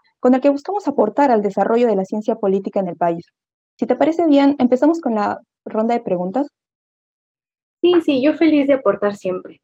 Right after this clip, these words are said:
Speaker 2: no se preocupen. Sí, estoy lista.
Speaker 1: Bien,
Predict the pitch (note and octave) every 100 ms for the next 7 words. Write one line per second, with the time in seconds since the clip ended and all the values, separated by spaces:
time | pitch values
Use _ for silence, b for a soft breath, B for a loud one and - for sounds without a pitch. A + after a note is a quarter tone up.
0 | - A3 A#3 A3 G3 - D#3 - b b
1 | b _ - B3 G#3+ C4+ A3+ G3+ - _
2 | _ _ _ _ _ _ _ _ _ _
3 | A3 G#3 G3+ G3